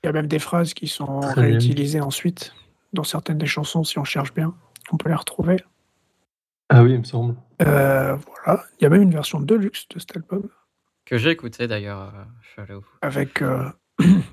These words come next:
Speaker 3: y a
Speaker 1: des
Speaker 3: quelques
Speaker 1: versions
Speaker 3: reprises dedans.
Speaker 1: Lofi
Speaker 2: Une version
Speaker 1: Lounge.
Speaker 2: deluxe ?
Speaker 3: Ah, il y a une version deluxe.
Speaker 1: Ouais,
Speaker 2: Damn.
Speaker 3: Euh,
Speaker 1: avec,
Speaker 3: dedans, il y a, il y a
Speaker 1: euh,
Speaker 3: des,
Speaker 2: Ah.
Speaker 3: des versions un peu plus acoustiques. Ouais, c'est marqué Lofi
Speaker 1: Ouais.
Speaker 3: Lounge, comme tu dis, ouais.
Speaker 1: Ouais,
Speaker 3: Et, euh,
Speaker 1: ça.
Speaker 3: quelques reprises aussi, donc, euh, reprise
Speaker 1: Ouais,
Speaker 3: de
Speaker 1: qui sont faites, euh,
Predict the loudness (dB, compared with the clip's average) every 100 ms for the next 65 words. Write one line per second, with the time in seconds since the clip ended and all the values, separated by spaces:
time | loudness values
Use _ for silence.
0 | -6 -2 -2 2 2 2 0 0 2 2
1 | 6 8 8 6 4 6 6 4 -2 -8
2 | -14 _ _ _ _ _ -2 0 2 -2
3 | -4 -6 -8 -10 -20 _ _ _ _ _
4 | _ _ -2 4 6 8 8 6 2 2
5 | 2 2 2 2 6 8 8 4 2 2
6 | 0 -2 -2 -2 -2 -4 -4 _ _ -2
7 | -2 -2 -10 -10 -10 -2 0 0 -2 -2
8 | 0 -2 -2 -2 -2 -4 -14 -16 -10 -8
9 | -6 -4 0 2 2 0 -4 _ -8 -4
10 | -4 -4 0 2 2 2 0 -8 -8 -10
11 | -10 -10 -14 -20 _ _ _ _ -2 0
12 | 0 -4 0 2 2 0 -2 -2 -2 -6
13 | -6 -8 -8 -8 -6 -4 -4 -4 -8